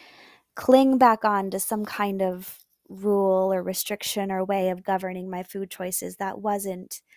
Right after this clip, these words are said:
intuitive. Because if my body changed while I was eating intuitively and with food freedom, then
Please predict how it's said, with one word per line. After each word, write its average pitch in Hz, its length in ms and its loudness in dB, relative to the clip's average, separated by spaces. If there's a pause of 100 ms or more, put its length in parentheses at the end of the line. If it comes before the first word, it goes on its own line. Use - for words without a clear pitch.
(420)
intuitive. 180 760 -8 (2250)
Because 208 340 -4
if 202 120 -6
my 196 160 -4
body 202 360 -2
changed 220 800 -4 (640)
while 202 360 0
I 196 100 0
was 190 220 -4
eating 190 300 -4
intuitively 185 1000 -4 (1120)
and 185 180 -6
with 185 300 -6 (440)
food 190 260 -4
freedom, 202 680 -2 (560)
then 185 680 -4